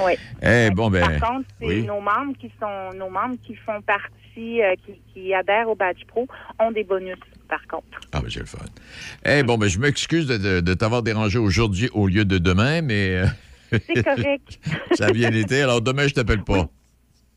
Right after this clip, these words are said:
Speaker 1: <laughs> C'est bon, parfait. <laughs> J'aurai d'autres choses, sinon,
Speaker 2: Euh,
Speaker 1: appelez-moi
Speaker 2: ok.
Speaker 1: quand vous voulez.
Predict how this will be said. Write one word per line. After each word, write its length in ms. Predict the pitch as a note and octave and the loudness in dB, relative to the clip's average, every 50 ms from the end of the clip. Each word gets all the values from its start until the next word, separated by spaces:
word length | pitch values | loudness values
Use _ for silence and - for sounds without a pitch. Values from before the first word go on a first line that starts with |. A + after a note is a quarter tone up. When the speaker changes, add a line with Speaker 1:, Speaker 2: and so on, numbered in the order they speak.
| - B3 | -8 -2
Speaker 1:
<laughs> 60 | C#4 - A#4+ - | 0 0 0 2
C'est 100 | - A#3 | 0 0
bon, 80 | A#3+ B3+ C4 - - | 2 0 0 0 -2
parfait. 380 | - A3 A3 - A3+ A#3 A#3 - D#4+ - - | -2 -2 -2 0 0 0 0 0 -4 -4 -2
<laughs> 100 | C#4+ - - - - - - - - - - - F#3+ G3+ - - F#3+ - - F3 E3+ - D#4+ - - | -2 -2 0 -2 -4 -2 -2 -4 -2 -2 -4 -4 -2 -2 -4 -2 -2 -4 -4 -4 -2 -2 -2 0 2
J'aurai 240 | A3 G#3+ G#3+ A3+ A#3+ | 2 2 2 2 2
d'autres 220 | A#3+ B3 A#3+ A#3+ - | 2 0 -2 0 0
choses, 180 | A#3+ A#3+ C4+ B3+ _ _ - | -2 -2 -2 -4 _ _ -12
sinon, 140 | - - - - | -8 -4 -2 -2
Speaker 2:
Euh, 60 | - - - | -2 -2 -2
Speaker 1:
appelez-moi 400 | A3+ G#3+ - A#2+ - A#2 - - - | -4 -2 0 0 0 0 -2 -4 -4
Speaker 2:
ok. 40 | A#2 | -4
Speaker 1:
quand 120 | - - G#3 | -4 -6 -6
vous 120 | G3+ G3+ G#3 G3 | -12 -20 -20 -20
voulez. 280 | G3 G#3 F#3+ G3 - | -14 -8 -8 -8 -8